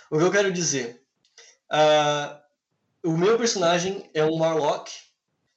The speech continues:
e ele tem um pacto com o Mes-, Mephistófeles. E tem uma personagem que é uma cleric que tem o pacto com a, o deus da luz, que é um deus bom.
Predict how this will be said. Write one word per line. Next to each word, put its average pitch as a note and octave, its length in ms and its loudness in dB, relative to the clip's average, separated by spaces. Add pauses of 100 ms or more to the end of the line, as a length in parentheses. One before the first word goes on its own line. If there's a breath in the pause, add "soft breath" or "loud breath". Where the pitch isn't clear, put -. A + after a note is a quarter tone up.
(160)
e D3 140 -6
ele D#3 120 -2
tem F3+ 100 -4
um E3+ 140 -4
pacto F3 380 0
com E3+ 760 -6
o D3+ 120 0
Mes-, D#3+ 280 -2
Mephistófeles. D#3+ 1000 -6 (760 loud breath)
E D#3 520 0
tem F3+ 140 2
uma F#3+ 180 -2
personagem D#3+ 540 0
que E3+ 100 -6
é - 20 -2
uma D#3+ 180 -4
cleric D#3 460 -6 (1000)
que E3+ 120 -4
tem E3+ 160 0
o D#3+ 100 -4
pacto F3 360 0
com F#3+ 140 -6
a, D#3+ 280 -6 (100)
o D#3 120 -4
deus E3 280 -2
da G3 80 -2
luz, E3 420 -4
que C#3+ 140 -8
é C#3 80 -4
um C#3 100 -4
deus D#3 220 -2
bom. C3+ 500 -6